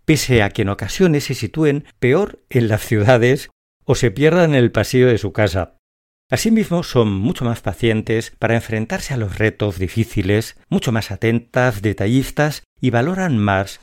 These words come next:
los pequeños detalles. En definitiva, les gusta normalmente tener también detalles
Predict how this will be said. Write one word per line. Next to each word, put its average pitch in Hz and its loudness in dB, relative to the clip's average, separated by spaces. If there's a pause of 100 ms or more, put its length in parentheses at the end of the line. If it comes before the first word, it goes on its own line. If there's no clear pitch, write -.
los - -4
pequeños 107 0
detalles. 104 -6 (480)
En 127 0
definitiva, 120 2
les 117 0
gusta 110 -2
normalmente 139 -2
tener 123 0
también 139 0
detalles 120 -2